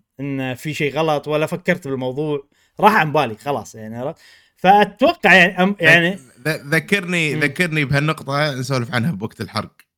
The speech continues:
Speaker 1: يلا، خوش،
Speaker 2: في،
Speaker 1: خوش.
Speaker 2: في، إيه.
Speaker 1: أه، وكل الشخصيات تقريبا، آه، عجبتني. أه، المتألقين بالنسبة لي أكثر شي كانوا لويجي وباوزر.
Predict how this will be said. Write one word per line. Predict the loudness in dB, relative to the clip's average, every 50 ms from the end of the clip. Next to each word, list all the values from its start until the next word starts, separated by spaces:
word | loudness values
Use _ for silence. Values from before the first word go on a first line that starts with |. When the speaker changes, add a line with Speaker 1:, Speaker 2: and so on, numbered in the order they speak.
| _ _ _ 0
Speaker 1:
يلا، | 2 4 4 4 0
خوش، | -4 -6 -6
Speaker 2:
في، | -6 -4
Speaker 1:
خوش. | -2
Speaker 2:
في، | -2 -2 -2 -2 -4 -10 -14 -20 _ _ _
إيه. | -8 -6 -6 -6 -8 -10 -12 -16 _ _ _
Speaker 1:
أه، | 0 2 4 4 4 4 4 4 4 2 0 -2 _ -6
وكل | -6 -2 0 0 2 2
الشخصيات | 0 -2 -4 -2 2 2 2 4 2 0
تقريبا، | -2 0 0 0 0 0 -2 -2 -2 -4 -6 -6 -6
آه، | -6 -8 -8 -8 -10 -10 -12
عجبتني. | -10 -8 -4 0 0 0 0 -2 -4 -6 -6 -6 -8 -12 -10 -4
أه، | -2 -2 -2 -2 -4 -4 -6 -8 -8 -8 -10 -10 -8
المتألقين | -8 -8 -2 0 2 4 4 4 2 2 2 2 2 2 2
بالنسبة | 0 -2 -4 -4 -4 -2
لي | 0 0 0 -2
أكثر | -2 -4 -8 -6
شي | -4 -2 -4 -2
كانوا | -2 -2 -2 -2 -2 -2 -2
لويجي | -2 0 0 0 -2 0 0 0 0
وباوزر. | 0 0 0 0 0 0 -2 -6 -6